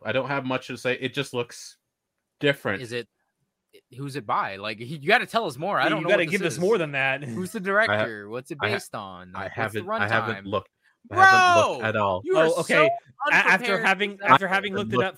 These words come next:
Speaker 3: for
Speaker 1: looked at all.
Speaker 3: five seconds, I can tell you that it's based on a Japanese novel of the same name that was, uh, written in May of twenty seventeen.
Speaker 2: Okay.
Speaker 1: I kinda
Speaker 2: Uh,
Speaker 1: wanted to go in very blind.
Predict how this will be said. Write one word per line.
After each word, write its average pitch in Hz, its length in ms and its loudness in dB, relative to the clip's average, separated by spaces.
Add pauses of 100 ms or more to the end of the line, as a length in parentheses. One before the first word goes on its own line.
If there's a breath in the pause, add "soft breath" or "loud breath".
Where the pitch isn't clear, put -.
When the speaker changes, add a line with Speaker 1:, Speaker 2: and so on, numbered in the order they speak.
Speaker 3:
for 120 60 2
Speaker 1:
looked 120 100 2
at - 0 -
all. 107 160 4
Speaker 3:
five 196 220 0
seconds, 165 500 -6
I 147 100 -12
can 147 160 -14
tell 170 140 -10
you 160 140 -6
that 147 140 -14
it's 143 260 -12
based 156 320 -6
on 175 80 -14
a 151 60 -12
Japanese 151 580 -8
novel 143 380 -10
of 135 100 -16
the 131 100 -16
same 147 360 -12
name 151 320 -12
that 131 160 -14
was, 127 400 -14
uh, 123 160 -10
written 147 400 -12
in 127 320 -12
May 165 260 -2
of 147 120 -8
twenty 170 280 -10
seventeen. 139 720 -10 (1900)
Speaker 2:
Okay. 107 360 -14 (540)
Speaker 1:
I 120 80 4
kinda 131 280 4
Speaker 2:
Uh, 120 60 0
Speaker 1:
wanted 120 260 2
to 135 80 2
go 117 280 4
in 107 340 -2
very 104 300 4
blind. 95 600 -2